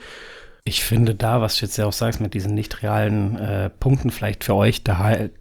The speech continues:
zu Hause relativ einfach auch. Ihr könnt gerne mal auf eure Instagram-Page auch gehen, auf eure For You-Page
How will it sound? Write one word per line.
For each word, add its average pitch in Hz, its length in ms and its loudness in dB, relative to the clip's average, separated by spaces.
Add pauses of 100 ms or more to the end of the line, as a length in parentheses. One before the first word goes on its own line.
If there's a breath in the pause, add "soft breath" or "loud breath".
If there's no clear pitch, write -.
zu - 160 -2
Hause 107 380 2
relativ 117 360 2
einfach 113 340 0
auch. 117 240 -4
Ihr 107 60 -4
könnt - 380 -4
gerne 123 240 6
mal 104 240 4
auf - 100 -4
eure 104 240 0
Instagram-Page - 1400 -2
auch 104 120 -2
gehen, 117 260 2
auf - 120 0
eure 98 200 0
For - 160 -2
You-Page 107 600 0